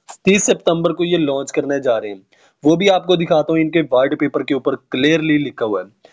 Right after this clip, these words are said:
अब यहाँ पे तीन इनकी स्ट्रेटजी हैं, वो ये कंप्लीट करेंगे। नंबर वन, केवाईसी टू, केवाईसी स्टेप वन इनका हो गया, स्टेप टू जो है, ये अभी लेके आएंगे टोकन डिस्ट्रीब्यूशन के लिए। स्टेप टू होगा, तो टोकन की डिस्ट्रीब्यूशन होगी, ये आपको पता है, जैसे आइस में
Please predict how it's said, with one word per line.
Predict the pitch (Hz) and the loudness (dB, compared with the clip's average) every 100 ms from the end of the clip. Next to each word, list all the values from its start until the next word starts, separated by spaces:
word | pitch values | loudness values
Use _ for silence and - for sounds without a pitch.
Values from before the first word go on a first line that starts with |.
| _ _ - | _ _ 0
अब | 175 | 2
यहाँ | 190 180 | 4 2
पे | 185 196 | 2 2
तीन | 196 196 185 | 0 0 2
इनकी | 180 170 170 | 2 2 0
स्ट्रेटजी | 160 160 143 156 160 | 0 0 2 2 2
हैं, | 170 | 2
वो | 170 139 143 | 2 2 4
ये | 151 143 143 | 4 4 0
कंप्लीट | 139 127 135 143 151 | 0 -4 2 2 2
करेंगे। | 156 147 151 151 - _ _ _ | 0 2 0 -2 -6 _ _ _
नंबर | 165 185 202 | 0 2 2
वन, | 180 190 | 2 0
केवाईसी | 185 175 170 165 185 | 2 0 2 -2 -4
टू, | 156 151 113 - _ - | -2 0 0 -4 _ 2
केवाईसी | 147 170 170 202 | 2 2 0 -2
स्टेप | 180 - 170 185 | 0 0 0 0
वन | 143 165 | 0 0
इनका | 196 185 196 | -2 -2 0
हो | 180 147 | 0 0
गया, | 139 170 233 - _ - _ | 0 2 2 -4 _ -20 _
स्टेप | - 185 180 165 156 - - | 0 2 2 -2 -8 -6 2
टू | 185 | 4
जो | 190 175 | 6 4
है, | 170 | 4
ये | 170 | 4
अभी | 160 160 160 | 2 2 0
लेके | 139 127 131 | -2 0 0
आएंगे | 120 127 160 - _ _ - | 0 0 -2 -4 _ _ 0
टोकन | 156 180 | 2 2
डिस्ट्रीब्यूशन | 156 147 165 139 139 143 | -2 -2 0 2 2 -2
के | 131 107 | -2 -4
लिए। | 104 98 101 _ _ _ | -2 -4 -8 _ _ _
स्टेप | - 160 156 - | -4 0 0 4
टू | 185 | 4
होगा, | 151 147 160 | 4 4 4
तो | 190 247 | 2 0
टोकन | 185 156 175 170 | -2 0 0 -2
की | 160 180 | -6 -4
डिस्ट्रीब्यूशन | 151 147 160 139 127 | -4 -2 0 2 0
होगी, | 143 127 123 139 139 | -2 -2 -4 -2 2
ये | |
आपको | 147 143 - | 4 2 0
पता | 151 196 170 | 2 2 2
है, | 165 | 2
जैसे | 143 127 160 | 0 -2 -2
आइस | 139 131 123 | -2 -6 -4
में | 147 151 | 0 0